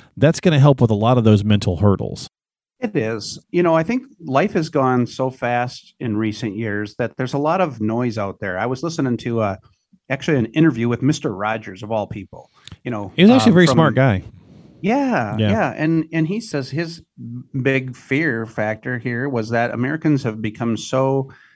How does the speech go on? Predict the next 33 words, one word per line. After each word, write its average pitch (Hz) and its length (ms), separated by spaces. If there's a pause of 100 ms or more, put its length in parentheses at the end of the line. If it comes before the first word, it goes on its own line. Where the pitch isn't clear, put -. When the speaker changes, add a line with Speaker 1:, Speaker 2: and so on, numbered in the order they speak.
(260)
Speaker 2:
um, 107 480
intrigued 135 640
by 104 300
the 104 100
noise 101 800
that 104 360 (100)
it's 131 200
almost 135 680
hard 127 460
for 113 120
them 107 300
to, 101 300 (300)
to 127 120
handle 123 300
the 120 120
silence. - 760
And 127 260 (180)
Speaker 1:
Oh, 110 160
Speaker 2:
it's - 100
almost 170 260
Speaker 1:
yeah. 117 60
Speaker 2:
hard, 151 280
it's 151 180
al-, 208 180
almost 170 240
hard 147 220
nowadays 123 540
to 123 100
find 214 480
the 110 100
silence 113 800
and 131 320
to 131 140